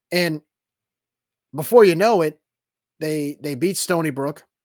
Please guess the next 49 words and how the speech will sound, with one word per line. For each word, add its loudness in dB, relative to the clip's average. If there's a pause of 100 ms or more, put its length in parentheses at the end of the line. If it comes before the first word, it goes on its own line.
(1000)
They -8
take -2
care 0
of -4
business -6
against -6
Southern -6
Miss, -10
which -10
at -10
the -12
time -6
was -8
considered -8
an -10
upset. -10 (720)
And -4
then -4
they -2
go -2
to -2
UMass -4
and -10
hang -8
fifty-two -8
on -6
'em. -8
And -8
then -8
now -6
we're -6
going, -10 (120)
"Wait -6
a -8
minute, -12
this -8
is -6
a, -8 (520)
this -10
is -10
not -2
the -14
team -6
we -6
saw -4
the -10
first -10
two -12
weeks." -12